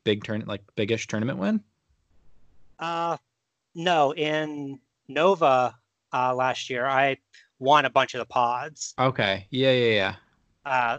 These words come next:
Speaker 2: I, that's what really bumped my score up, is I took, uh, two pods, uh, one on Thursday, one on Friday, and then I took second in one of the other pods.
Speaker 1: Okay.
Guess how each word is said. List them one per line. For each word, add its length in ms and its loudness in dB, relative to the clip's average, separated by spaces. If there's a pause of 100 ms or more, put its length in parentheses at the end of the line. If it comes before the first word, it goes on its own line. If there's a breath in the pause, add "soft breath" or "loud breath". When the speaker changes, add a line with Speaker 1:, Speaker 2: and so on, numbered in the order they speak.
Speaker 2:
I, 180 -2
that's 240 0
what 140 -8
really 460 -4
bumped 260 -2
my 120 -6
score 440 -4
up, 200 -6
is 400 -12 (340 loud breath)
I 180 4
took, 320 -4 (160)
uh, 300 -2 (1120)
two 180 -4
pods, 840 2 (460)
uh, 340 -6 (400)
one 200 0
on 120 0
Thursday, 380 -10
one 200 -6
on 80 -6
Friday, 600 -4
and 160 -12
then 80 -8
I 100 -6
took 240 -14
second 500 -6
in 160 -14
one 140 -6
of 60 -12
the 80 -8
other 160 -12
pods. 640 -6 (440)
Speaker 1:
Okay. 380 -4